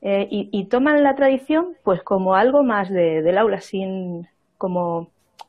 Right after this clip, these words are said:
como las músicas que tenemos, eh, lo más cerca, la, las músicas que tenemos cerca, que, de las cuales tenemos que aprender.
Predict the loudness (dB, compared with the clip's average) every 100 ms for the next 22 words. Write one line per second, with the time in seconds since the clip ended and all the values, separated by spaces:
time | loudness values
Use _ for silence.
0 | -12 -8 -4 -4 -6 -2 -2 0 -2 -2
1 | -4 -6 -4 -6 -6 -6 -8 -12 _ -20
2 | _ _ _ -4 -2 0 -4 -8 -4 0
3 | 0 -2 -4 -4 -2 -2 -2 -4 -6 -2
4 | -2 2 2 4 0 0 -2 -2 -2 -2
5 | 0 0 -4 -4 -4 -2 -4 -4 -6 -6
6 | -6 -6 -8 -6 -6